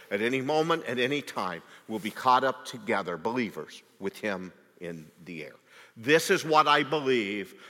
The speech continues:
that Peter is talking about when he says the day of the Lord will come like a thief in the night, unaware, at any moment, at any time. Next, according to Daniel chapter nine, there will be a peace treaty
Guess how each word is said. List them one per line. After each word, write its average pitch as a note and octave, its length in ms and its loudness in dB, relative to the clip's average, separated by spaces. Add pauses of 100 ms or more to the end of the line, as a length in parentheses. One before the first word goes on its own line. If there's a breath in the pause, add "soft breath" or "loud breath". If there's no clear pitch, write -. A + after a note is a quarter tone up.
that A2+ 160 -4
Peter B2 320 -2
is B2 160 -6
talking A2 440 -4
about F2+ 360 -6 (220 loud breath)
when B2 160 -4
he A#2+ 140 -8
says A#2 320 -4
the B2 100 -6
day A2 260 -2
of B2 100 -4
the D3 80 -4
Lord G2 340 -4
will G2+ 100 -4
come G2 380 -6 (240 loud breath)
like G2 320 -6
a F2+ 100 -6
thief B2+ 640 -10 (200)
in A2+ 160 -4
the G2+ 80 -6
night, D2 220 -12 (220)
unaware, A#2+ 520 0 (760)
at F#2 140 -8
any A2+ 200 -4
moment, F2 260 -8 (760)
at D#2+ 80 -10
any D#2 220 -16
time. - 160 -20 (1400 loud breath)
Next, - 520 -2 (380 soft breath)
according E3+ 480 2
to E3+ 100 -6
Daniel E3 460 0
chapter F3+ 480 -2
nine, A2 500 -4 (340 loud breath)
there B2+ 160 4
will D3+ 160 -2
be D3+ 340 -4
a D3+ 160 0
peace - 480 -4
treaty F#2 640 -8